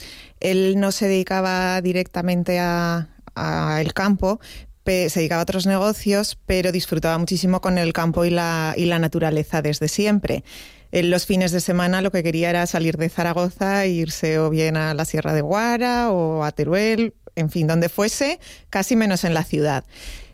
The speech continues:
Era donde él disfrutaba realmente y, mm, entonces cuando salió esta oportunidad,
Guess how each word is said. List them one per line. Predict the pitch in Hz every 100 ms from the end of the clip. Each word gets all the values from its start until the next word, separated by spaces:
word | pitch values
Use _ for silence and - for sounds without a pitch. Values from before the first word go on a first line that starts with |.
| -
Era | - 185 185
donde | 196 208 208 202
él | 202
disfrutaba | 202 - 202 202 202
realmente | 202 202 208 208 240 240 277 285
y, | 220 208 190
mm, | 180 170 165
entonces | - 185 185
cuando | 185 180
salió | - 160 175 180 180 -
esta | 196 -
oportunidad, | 190 196 202 208 208 214 262 302